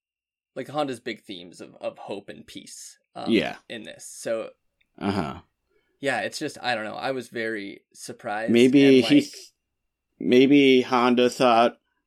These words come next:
Speaker 2: if everyone saw a depiction of, uh, Hiroshima, they would, uh, stop nuclear weapons.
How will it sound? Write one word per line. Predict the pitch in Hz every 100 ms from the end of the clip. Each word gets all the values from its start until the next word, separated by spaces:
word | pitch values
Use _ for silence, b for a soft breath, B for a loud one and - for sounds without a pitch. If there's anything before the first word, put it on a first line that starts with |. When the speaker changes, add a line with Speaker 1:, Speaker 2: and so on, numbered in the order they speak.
| - -
Speaker 2:
if | 123
everyone | 127 123 123 123 120
saw | - 120 117 117 120
a | -
depiction | 110 117 - 120 - 123 110 107
of, | - 104 101 95 101
uh, | 95 90 90 - _ _ _
Hiroshima, | _ 127 113 107 - 113 104 101 92 98 _ _ _
they | 101 98 90
would, | 90 90 87
uh, | 85 80 80 -
stop | - - 104 90 73 _ _ _ _
nuclear | 92 87 90 82
weapons. | 80 80 - - - - - -